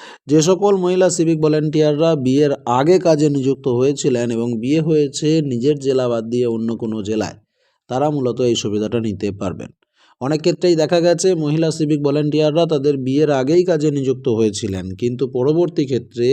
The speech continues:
তাদের বিয়ে হয়েছে অনেক দূরে কোনো জায়গায় বা অন্য কোনো জেলায়। এমন পরিস্থিতিতে সিভিক ভলেন্টিয়ারদের বেতন খুব বেশি না হওয়ার কারণে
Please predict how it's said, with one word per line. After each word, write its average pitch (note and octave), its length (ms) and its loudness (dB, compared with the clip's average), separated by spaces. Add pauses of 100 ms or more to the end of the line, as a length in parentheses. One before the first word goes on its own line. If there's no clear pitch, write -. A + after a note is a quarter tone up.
তাদের A#2+ 340 -2
বিয়ে B2+ 260 0
হয়েছে D3+ 380 0
অনেক C#3 320 -2
দূরে C3 220 2
কোনো C3 260 -2
জায়গায় A#2 440 -2
বা A2 120 -4
অন্য A2 300 -6
কোনো A2+ 240 -6
জেলায়। B2+ 380 0 (640)
এমন F3+ 340 -2
পরিস্থিতিতে E3 760 0
সিভিক F3 380 0
ভলেন্টিয়ারদের C#3+ 720 0
বেতন B2+ 360 -2
খুব E3 300 0
বেশি D3+ 300 -2
না A2+ 180 -2
হওয়ার A2+ 300 0
কারণে G2+ 460 -2